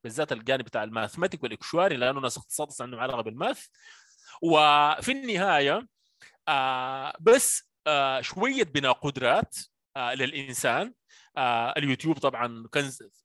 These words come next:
ثمين جدا، جدا. فأفتكر إنه الديفيجن اوف ليبر لو ركزت في المجال بتاعك بكون أفضل بكثير من إنه تمشي لمجالات تانية، إلا إذا عندك، آه، رغبة طبعا تمشي في ال-،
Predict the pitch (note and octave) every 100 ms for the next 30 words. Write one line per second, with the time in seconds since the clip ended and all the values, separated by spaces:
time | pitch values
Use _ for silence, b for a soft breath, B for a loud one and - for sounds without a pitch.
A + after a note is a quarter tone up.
0 | _ C#3 C3+ D3 D3 C#3 D3 F3+ D#4+ C4
1 | B B - F3 G#3 A3+ G3+ A3+ F#3 G#3+
2 | G#3+ _ _ C#3+ C#3+ D3+ E3 C#3+ A#2+ B2+
3 | G#2 F2 - b _ B2 B2 D3 C3+ -
4 | G#3+ - C#3+ B2+ B2 F#3+ D#3 C#3 B3 D4
5 | - - C3 F3+ F3 _ E3+ D#3 D#3+ G3
6 | - _ C3+ D3 G#3+ F#3 D3 D3+ E3+ D3
7 | E3 F#3 _ F3 - D#3 C3+ B2 A2+ A#2
8 | D3 F3 _ _ _ F3 E3+ E3+ E3+ B3
9 | C#4 B3+ F#3 B2+ F#2 _ _ _ b b
10 | b b b D3 D3 C3 - B2+ A#2+ A#2+
11 | D3+ C3 C3 C#3+ A#2 - E3 C#3+ C3+ B2+
12 | A#2 A2+ A2 G#2+